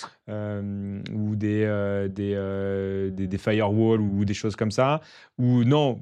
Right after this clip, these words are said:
j'ai pas besoin de faire ça parce que Kamal le fait pour moi. Tu vois, des, des, des choses comme ça. Euh,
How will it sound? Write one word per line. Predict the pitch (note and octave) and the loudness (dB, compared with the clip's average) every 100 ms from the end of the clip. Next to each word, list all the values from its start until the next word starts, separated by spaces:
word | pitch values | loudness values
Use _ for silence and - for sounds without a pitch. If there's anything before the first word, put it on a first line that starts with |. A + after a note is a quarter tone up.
| F2+ | -4
j'ai | G#2 | 0
pas | A2 B2 | 2 2
besoin | A#2+ B2+ | 4 2
de | |
faire | B2 B2 | 0 -2
ça | C3+ | -2
parce | B2+ | -2
que | - | -6
Kamal | A2 C3 B2 B2 | -4 -2 0 0
le | A#2 | 0
fait | G#2+ A2 | -4 -8
pour | A#2 | -6
moi. | A#2+ C#3 - _ _ | -6 -6 -10 _ _
Tu | B2 | 0
vois, | B2+ C3+ | 0 0
des, | A2+ A2 | 0 -2
des, | G#2+ A2 G#2+ | -2 -2 -4
des | G2+ - A#2+ | -4 -6 -4
choses | C3+ B2 | -4 -6
comme | B2 | -4
ça. | D3 D3+ - | -2 -4 -4
Euh, | E3 A#2+ A2+ A2+ A2+ | -6 -6 -4 -4 -6